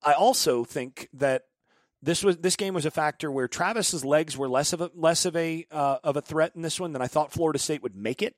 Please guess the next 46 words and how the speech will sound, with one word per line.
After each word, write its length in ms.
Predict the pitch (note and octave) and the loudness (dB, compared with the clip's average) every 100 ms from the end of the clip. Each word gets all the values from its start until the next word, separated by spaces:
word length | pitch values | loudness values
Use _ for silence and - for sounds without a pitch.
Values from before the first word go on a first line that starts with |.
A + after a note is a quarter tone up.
| _ - | _ -10
I 60 | |
thought 260 | C#3+ E3 - | 2 2 2
Florida 240 | E3 D#3 | 0 0
State 200 | - D3+ | 0 -4
would 100 | C#3+ | -4
kind 120 | - | -8
of 80 | C#3+ | -8
force 300 | - C#3+ C3+ | -4 -4 -2
that 160 | D3+ C#3 | -2 -2
issue 240 | C3+ E3 | -2 -4
a 20 | |
little 200 | D3 D3 | -4 -4
bit 100 | D3 | -6
more. 320 | D3+ D3+ D3+ D3 - - _ _ _ | -2 -2 -2 -4 -20 -20 _ _ _
And 400 | D3 C#3+ C#3+ C#3 - _ _ | -2 -2 -2 -8 -14 _ _
I 60 | C3+ | -2
think 360 | E3 E3 - - | -2 -6 -12 -8
he's 240 | C#3+ D#3+ | -6 -4
just 360 | - D3 - G#3 _ _ | 0 0 0 -10 _ _
more 400 | C#3 C3 C#3+ C#3 | -8 -2 0 0
injured 480 | - D3+ A#2+ G2+ F#2+ - | -2 -6 -4 -6 -8 -10
in 140 | C#3 | -6
that 160 | B2+ B2+ | -6 -6
respect 480 | A2+ - G#2+ - A#2 | -6 -2 -4 -4 -6
than, 360 | A#2+ A#2 A#2 _ _ _ _ _ - | -4 -4 -12 _ _ _ _ _ -4
uh, 340 | A2+ A2 G#2+ - _ _ _ _ _ _ _ _ _ | 0 0 -2 -8 _ _ _ _ _ _ _ _ _
than 260 | C3 B2+ A#2+ | -2 -2 0
what 220 | C3 C3 C#3 | -2 -2 0
you'd 100 | B2 | 2
like. 240 | G#2+ G2+ | 2 2
They 140 | C3 | -2
didn't, 240 | C#3 C#3 C#3+ | -2 -4 2
they 120 | E3 | 2
didn't 320 | F3 C#3+ C3 | 4 0 -6
really 340 | B2 E3 D#3+ C3 | -2 2 2 0
want 360 | A#2 C3 - | 0 -2 -2
to 220 | - B2+ | -2 -2
put 200 | - C#3+ | 0 -4
him 140 | B2+ A#2+ | -4 -6
at 100 | A#2 | -2
risk 300 | B2+ A#2 - | 0 0 -2
of 200 | G#2 A2+ | -8 0
them 160 | C#3+ | 0
not 180 | D3 D3 | 2 0
having 300 | B2 F#3 G3+ | 0 0 0
him 160 | F#2+ | -6